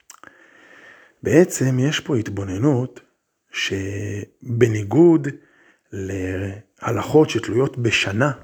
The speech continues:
המועדים תלויים ביום ספציפי. בשביל לדעת מה היום הספציפי,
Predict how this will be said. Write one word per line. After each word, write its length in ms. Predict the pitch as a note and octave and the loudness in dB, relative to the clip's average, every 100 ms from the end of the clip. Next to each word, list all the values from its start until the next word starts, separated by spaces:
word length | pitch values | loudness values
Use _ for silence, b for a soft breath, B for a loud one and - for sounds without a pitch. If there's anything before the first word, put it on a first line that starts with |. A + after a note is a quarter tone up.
| _ _ _ _ b b b b b - | _ _ _ _ b b b b b -4
המועדים 800 | A#2+ B2 B2 B2 B2 E3+ F3+ F3 | 2 2 2 0 4 4 4 -2
תלויים 440 | A#2+ A#2 D3 B2+ | -4 0 0 2
ביום 400 | A2 G#2+ C3+ D3 | 0 2 2 2
ספציפי. 720 | - - - - C3 - - - - _ _ b b b b b - | -4 -8 -10 -6 -6 -6 -10 -14 -20 _ _ b b b b b -4
בשביל 520 | G2 - C3 A3 E3+ | -2 2 4 6 4
לדעת 540 | A#2 C#3 D#3 G2+ - A#2+ | 2 2 2 0 -6 -2
מה 260 | D3+ - | -2 -2
היום 320 | - A2+ D3 C#3+ | -4 -2 -2 -2
הספציפי, 800 | - - A2 - F3 - G3+ | -6 -8 -8 -4 -2 -2 -4